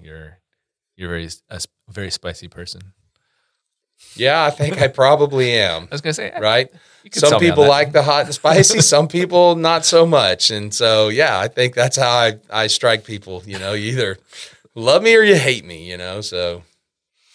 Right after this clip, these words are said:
Speaker 1: All right. Well, I like you, so
Speaker 2: Ah, cool.
Speaker 1: that,
Speaker 2: Thanks.
Speaker 1: that's good.
Speaker 2: Like you too, Brian.
Speaker 1: <laughs> All right. Uh, tell me a secret about Point of Rental. That's, that's where I got confused with the, uh,
Speaker 2: A secret about Point of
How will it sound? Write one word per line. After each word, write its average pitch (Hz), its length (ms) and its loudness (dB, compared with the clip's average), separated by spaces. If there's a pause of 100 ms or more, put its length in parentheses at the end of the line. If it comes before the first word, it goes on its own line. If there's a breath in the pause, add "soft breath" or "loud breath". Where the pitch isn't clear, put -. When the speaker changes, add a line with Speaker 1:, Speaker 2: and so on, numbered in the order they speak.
(400 soft breath)
Speaker 1:
All 92 80 -6
right. 92 180 -4
Well, 110 340 -2 (120)
I 127 80 -6
like 95 240 -8
you, 78 120 -20
so 76 360 -20 (260)
Speaker 2:
Ah, 190 140 -2 (220)
cool. 208 180 -6
Speaker 1:
that, - 160 -2
Speaker 2:
Thanks. 82 180 -10
Speaker 1:
that's 113 200 -2
good. 76 200 -16 (140)
Speaker 2:
Like - 220 -2
you - 60 -18
too, 107 140 -8
Brian. 85 380 -10 (180)
Speaker 1:
<laughs> - 180 -20
All - 140 -18
right. - 260 -10 (1040 loud breath)
Uh, 107 180 -2
tell 170 220 -4
me 156 120 -4
a 135 40 -4
secret 131 300 -10
about 78 200 -16
Point 90 160 -16
of 73 80 -20
Rental. 78 240 -20
That's, 110 200 -2 (120)
that's 104 200 -8
where 82 100 -8
I 73 60 -12
got 78 180 -14
confused 78 420 -20
with 80 140 -20
the, 78 180 -20
uh, 92 240 -20
Speaker 2:
A 101 60 -2
secret 139 460 2
about 98 300 0
Point 117 280 -14
of 85 80 -20